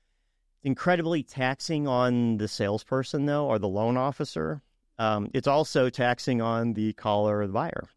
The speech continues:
You know, a confused buyer is not a buyer that's gonna work with you or close, right? They,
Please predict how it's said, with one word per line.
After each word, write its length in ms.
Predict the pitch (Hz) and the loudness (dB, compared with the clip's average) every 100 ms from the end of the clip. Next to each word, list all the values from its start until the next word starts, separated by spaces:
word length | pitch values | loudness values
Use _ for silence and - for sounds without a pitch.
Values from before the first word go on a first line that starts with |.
| _ | _
You 60 | 107 | -4
know, 100 | 101 | -2
a 40 | |
confused 560 | - 113 - 117 120 107 | -2 -4 0 0 0 0
buyer 480 | 101 101 104 104 104 | 0 0 0 0 0
is 260 | 101 95 | -2 -2
not 440 | 104 104 107 101 - _ _ _ _ - | -2 0 2 0 -4 _ _ _ _ -4
a 480 | 110 101 101 101 98 | -2 0 0 0 -2
buyer 320 | 90 101 101 | 0 0 0
that's 160 | 98 - | -2 -2
gonna 300 | 98 95 92 | -2 -2 -2
work 300 | 101 - - | -2 -4 -6
with 200 | 92 90 | -6 -4
you 100 | 90 | -4
or 120 | 82 | -4
close, 420 | - 90 - - | -4 -6 -6 -6
right? 260 | 92 98 - | -2 -2 -2
They, 160 | 101 | -4